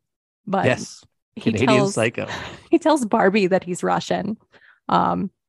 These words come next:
Speaker 1: and
Speaker 2: <laughs>
Speaker 1: he behaves strange and paranoid, claiming the phone has been tapped.
Speaker 2: Uh, he would also go to her blog posts on her computer and cut and paste them, claiming he had written them.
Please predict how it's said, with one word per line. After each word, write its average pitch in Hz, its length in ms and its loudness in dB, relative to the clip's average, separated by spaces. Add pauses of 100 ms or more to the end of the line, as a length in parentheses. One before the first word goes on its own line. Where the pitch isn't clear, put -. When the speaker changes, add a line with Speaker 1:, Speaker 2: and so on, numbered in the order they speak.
(220)
Speaker 1:
and 185 280 2
Speaker 2:
<laughs> - 160 -6
Speaker 1:
he 214 300 -2
behaves 220 480 -2
strange 185 600 -2
and 180 240 -8
paranoid, 208 680 -2 (640)
claiming 226 440 0
the 180 80 -2
phone 175 380 -4
has 180 200 -6
been 170 180 -8
tapped. - 560 -10 (280)
Speaker 2:
Uh, 110 100 -6 (200)
he 131 280 4
would 151 120 6
also 165 540 2 (720)
go 143 140 4
to 165 140 4
her 170 140 2
blog 123 420 0
posts - 560 -8 (360)
on 107 140 -4
her 127 160 4
computer 117 600 0 (560)
and 120 120 -6 (100)
cut - 440 -4
and 113 160 -10
paste 127 380 -4
them, 87 260 -12 (720)
claiming 139 460 4
he 139 260 0
had 113 100 0
written 107 260 -6
them. 92 240 -14